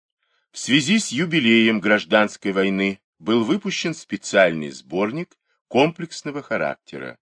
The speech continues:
к столетию гражданской войны в Соединенных Штатах Америки,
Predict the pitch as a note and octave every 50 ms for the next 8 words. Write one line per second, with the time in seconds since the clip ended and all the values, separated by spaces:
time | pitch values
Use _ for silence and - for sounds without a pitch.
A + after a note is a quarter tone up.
0 | _ _ _ _ _ _ _ _ _ _ _ - - - - - A2+ G#2+ F#2 E2+
1 | G2+ B2+ C#3+ - - - F3 F3+ F#3 F3+ F#3 G#3 _ - - F2+ F2+ F2+ E2 D#2+
2 | - F#2 F#2 F2+ D2+ - - _ - D#2+ C#2 C2+ C#2 C2+ B1+ B1+ C2 F#2 C3+ E3+
3 | F3+ _ _ _ _ _ _ - - - G#2+ F#2+ D#2+ C#2+ D#2 C#2 C#2 - D3 D#3
4 | D#3 D#3+ D#3 - - - - F2+ F2+ - - - - - G#2 D#2 C#2 C2+ B1+ B1
5 | - _ - - B1 -